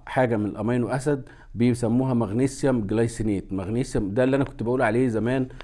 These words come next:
اللي هو بتاع الأنتخة، لو أنت عايز تنام وعايز ترتاح و-، ومش عايز أي مشاكل، هو ده بتاع الأنتخة ده اللي هو المغنيسيوم جلايسينيت. أنا ما لقيتوش بصراحة في أماكن، في صيدليات كتير، ما أعرفش بيبقى موجود أونلاين مثلًا.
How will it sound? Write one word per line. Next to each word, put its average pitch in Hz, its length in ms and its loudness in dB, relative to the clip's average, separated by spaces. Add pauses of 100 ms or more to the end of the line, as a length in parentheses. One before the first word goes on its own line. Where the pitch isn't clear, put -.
(160)
اللي 110 120 2
هو 123 60 6
بتاع 135 180 4
الأنتخة، 107 460 -2
لو 98 140 -2
أنت 123 120 -2
عايز 117 200 0
تنام 113 440 0
وعايز 104 260 -4
ترتاح 120 460 -2
و-، 95 280 -2 (440)
ومش 98 180 -6
عايز 120 180 0
أي 123 120 -2
مشاكل، 127 480 0 (340)
هو 123 260 4
ده 117 220 0 (260)
بتاع 113 360 0
الأنتخة 117 500 -4
ده 110 240 -2
اللي 104 160 -2
هو 113 180 4
المغنيسيوم 107 880 -2
جلايسينيت. 98 580 -4 (500)
أنا 147 180 4
ما 147 80 6
لقيتوش 143 340 4
بصراحة 123 420 0
في 101 160 -8
أماكن، 123 280 0
في 107 80 -4
صيدليات 110 360 0
كتير، 135 460 0 (140)
ما 95 80 -4
أعرفش 117 320 -2
بيبقى 95 640 -4
موجود 104 440 0 (400)
أونلاين 110 520 2
مثلًا. 135 380 0